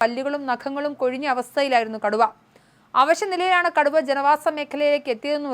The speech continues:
റിപ്പോർട്ടുണ്ട്. ഇതുമായി ബന്ധപ്പെട്ട് കേസ് രജിസ്റ്റർ ചെയ്ത് അന്വേഷണം നടത്തും. ചൊവ്വാഴ്ചയാണ് കടുവയുടെ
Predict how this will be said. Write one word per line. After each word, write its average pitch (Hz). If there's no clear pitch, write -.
റിപ്പോർട്ടുണ്ട്. 220
ഇതുമായി 233
ബന്ധപ്പെട്ട് 262
കേസ് 285
രജിസ്റ്റർ 285
ചെയ്ത് 277
അന്വേഷണം 254
നടത്തും. 262
ചൊവ്വാഴ്ചയാണ് 277
കടുവയുടെ 254